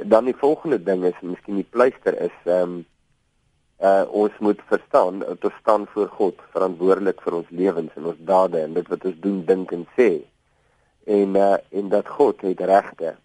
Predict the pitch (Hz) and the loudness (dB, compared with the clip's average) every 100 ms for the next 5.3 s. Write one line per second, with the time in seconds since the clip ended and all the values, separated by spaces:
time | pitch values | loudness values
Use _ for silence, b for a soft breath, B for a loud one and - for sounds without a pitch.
0 | _ _ - 117 - _ - - _ _ | _ _ -2 -2 -2 _ -20 -20 _ _
1 | _ _ _ _ 95 95 95 104 104 101 | _ _ _ _ -4 0 0 0 0 -2
2 | 101 98 104 107 98 92 92 - - 110 | 0 2 2 2 0 -4 -6 -8 -2 -2
3 | 101 110 - 95 - 85 - - 139 80 | -2 -8 -2 -2 -2 -8 -10 0 0 0
4 | - - 101 98 92 110 82 98 113 117 | -4 -8 -2 -2 0 -2 2 2 2 0
5 | 98 95 92 | -2 0 -2